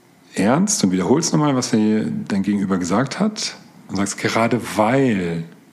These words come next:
und dann unterstellst du ihnen irgendeine Absicht, die er vielleicht auch schon vorher gesagt hat, „gerade weil es ihnen wichtig ist, die Kosten im Griff zu halten oder die Kosten gering zu halten,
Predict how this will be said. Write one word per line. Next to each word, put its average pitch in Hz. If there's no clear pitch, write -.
und -
dann 80
unterstellst 123
du -
ihnen 87
irgendeine 85
Absicht, 139
die 95
er 87
vielleicht -
auch -
schon 80
vorher -
gesagt 127
hat, 147
„gerade 107
weil 175
es 139
ihnen 110
wichtig 92
ist, -
die -
Kosten -
im 85
Griff -
zu 101
halten 90
oder 78
die 78
Kosten -
gering 110
zu 85
halten, 87